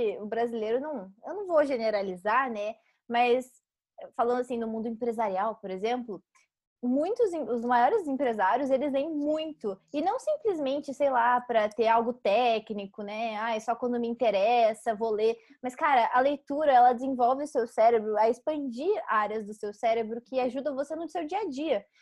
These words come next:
Então, você, ao ler um livro, você precisa imaginar, você precisa construir isso na sua mente, na sua cabeça. Então, isso ajuda você a desenvolver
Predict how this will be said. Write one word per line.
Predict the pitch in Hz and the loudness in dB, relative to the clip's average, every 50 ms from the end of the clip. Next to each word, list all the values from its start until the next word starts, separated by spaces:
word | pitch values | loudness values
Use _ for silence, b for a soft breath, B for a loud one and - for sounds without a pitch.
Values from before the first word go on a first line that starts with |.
| b b - | b b -8
Então, | 240 226 302 302 | -2 0 0 0
você, | 294 320 311 - - 302 294 294 - | 0 -4 -6 -2 2 4 4 6 6
ao | - 262 262 | 4 4 4
ler | 269 269 269 285 330 381 349 | 4 4 4 4 4 2 0
um | 311 262 220 | -2 -4 -4
livro, | 226 247 302 370 330 294 262 240 | -4 -4 -4 -4 -4 -6 -6 -4
você | 233 240 247 247 - 294 262 269 277 247 - | -4 -6 -6 -4 -2 0 2 2 2 0 -2
precisa | - 277 269 269 294 320 | -6 -6 -4 -4 -4 -4
imaginar, | 302 302 285 330 302 311 330 285 240 240 262 285 254 | -4 -4 -4 -4 -4 -4 -4 -2 -2 0 0 0 -2
você | 226 254 - 269 | -4 -6 -8 -10
precisa | 233 - - 277 269 | -14 -6 -4 -4 -4
construir | - 277 285 285 - - - 294 269 269 285 302 302 | -4 -6 -10 -10 -10 -8 -6 -4 -4 -4 -4 -4 -6
isso | 311 302 294 | -8 -8 -8
na | 269 269 | -8 -10
sua | 262 - 277 254 240 | -8 -6 -6 -4 -4
mente, | 233 220 233 262 269 269 269 - - | -4 -4 -4 -4 -6 -6 -8 -10 -8
na | 233 233 | -8 -8
sua | 233 - 247 | -6 -6 -6
cabeça. | 240 254 233 214 214 233 240 240 240 - 247 | -6 -6 -4 -2 2 2 2 2 2 -2 -6
Então, | 240 233 254 262 277 269 B B B B B | -2 2 2 2 2 0 B B B B B
isso | - 254 269 269 - 330 294 - | -6 -6 -6 -4 -4 -4 -2 0
ajuda | - 269 262 233 277 247 285 | 0 -2 -2 -2 0 0 0
você | 254 269 - - 277 | 0 -2 -2 -2 -2
a | 269 | -2
desenvolver | 240 269 277 277 254 285 285 294 269 240 254 247 254 285 349 | -2 -4 -6 -2 0 0 0 0 0 2 2 4 4 2 0